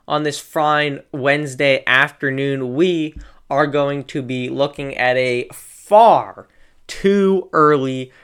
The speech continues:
prediction for the Packers fifty-three man roster. That's right, I'm gonna make a Packers fifty-three man roster prediction because, you know, everything's out now. We had, the summer is in full swing for the N F L players.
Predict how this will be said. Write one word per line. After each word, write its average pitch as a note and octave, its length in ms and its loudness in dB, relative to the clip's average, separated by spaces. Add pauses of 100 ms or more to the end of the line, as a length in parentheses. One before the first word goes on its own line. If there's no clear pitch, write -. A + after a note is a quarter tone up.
(140)
prediction C3 800 -2 (280)
for D3 120 -2
the C3 100 -2
Packers B2+ 540 -2
fifty-three C3 880 -6
man A#2 340 -4
roster. A2+ 480 -4
That's A2 280 -6
right, A2 180 0
I'm G#2+ 140 -4
gonna G#2 160 -8
make G2+ 340 -8 (300)
a A#2+ 60 -8
Packers A2+ 380 -2
fifty-three B2 380 -8
man A#2 220 -4
roster A2 340 -2
prediction D#3 680 -2 (340)
because, D3+ 640 2 (240)
you D#3+ 120 -2
know, C#3+ 380 4
everything's D3+ 680 0
out D3 380 2
now. C#3+ 400 4
We A#2+ 360 -6
had, A#2+ 460 -6
the A2+ 160 -8 (460)
summer D#3+ 720 0
is A#2+ 440 -4
in B2+ 200 -6
full D3 260 -2
swing D3 400 -4
for C#3 180 -4
the B2 160 -6
N B2+ 100 -2
F B2+ 120 -4
L B2+ 160 0
players. C3+ 500 -2